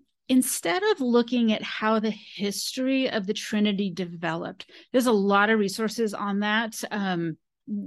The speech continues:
t-, ton-, tons of stuff that's already been done and is really good. I don't wanna do that. I wanna look at what's the modern understanding of the Trinity by today's evangelicals. And it's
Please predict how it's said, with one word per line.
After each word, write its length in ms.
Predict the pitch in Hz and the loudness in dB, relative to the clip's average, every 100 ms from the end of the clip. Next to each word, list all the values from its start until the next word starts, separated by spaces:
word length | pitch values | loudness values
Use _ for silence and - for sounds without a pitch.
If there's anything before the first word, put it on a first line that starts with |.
| 185 | -8
t-, 160 | - - | -10 -2
ton-, 300 | 262 254 233 | 4 4 4
tons 220 | 269 240 | 2 0
of 60 | |
stuff 160 | 214 220 | 0 -4
that's 140 | 185 | -2
already 240 | 202 190 185 | 0 0 0
been 160 | 185 | -2
done 200 | 180 180 | -2 -4
and 120 | 180 180 | -4 -6
is 140 | 180 | -4
really 220 | 175 165 | -2 -2
good. 220 | 175 180 | 0 0
I 80 | 220 | 0
don't 160 | 254 277 | 0 2
wanna 220 | 294 285 | 6 6
do 220 | 202 190 160 | 4 -4 -6
that. 500 | 160 143 92 - - - - - - - | -8 -8 -12 -16 -20 -20 -20 -20 -20 -4
I 40 | 208 | 0
wanna 260 | 254 277 | 4 4
look 380 | 262 202 202 202 | 4 4 2 0
at 260 | 180 175 - | -2 -2 -4
what's 440 | 208 240 262 - | -8 -8 -6 -10
the 160 | - 311 | 0 6
modern 680 | 247 196 190 196 196 208 208 | 6 6 4 2 0 0 -2
understanding 960 | 196 185 185 - - 196 196 196 190 180 | -4 -6 -6 -8 -6 0 0 0 -2 -4
of 120 | 165 | -4
the 60 | 170 | -8
Trinity 500 | - 185 175 165 160 | -4 -2 0 -2 -4
by 340 | 160 190 202 | -2 0 0
today's 540 | 202 226 180 175 180 | -2 -4 -2 -2 -2
evangelicals. 840 | - 190 170 180 185 185 185 185 190 | -4 -4 -2 -2 -2 -2 -4 -6 -2
And 160 | 226 | 0
it's 300 | 262 277 - | 0 0 -6